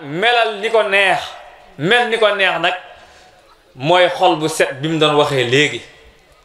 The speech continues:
Xam naa ki koy dégg dina poser question yu bari, waaw ñii li ñuy wax lan la, lan mooy xol bu set?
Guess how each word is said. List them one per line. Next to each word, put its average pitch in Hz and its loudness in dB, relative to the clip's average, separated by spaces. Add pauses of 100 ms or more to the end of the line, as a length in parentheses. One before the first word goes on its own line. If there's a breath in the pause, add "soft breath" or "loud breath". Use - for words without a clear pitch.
(480 soft breath)
Xam 170 -4
naa 160 0
ki 165 -10
koy 170 0 (100)
dégg 160 -2 (140)
dina 156 -2 (100)
poser 165 2
question 175 0
yu 147 0
bari, 139 2
waaw 160 4
ñii 202 -2
li 170 -2
ñuy 233 2
wax 202 4
lan 208 2
la, 175 0
lan 226 0
mooy 233 0
xol 190 -4
bu 156 -6
set? 147 -4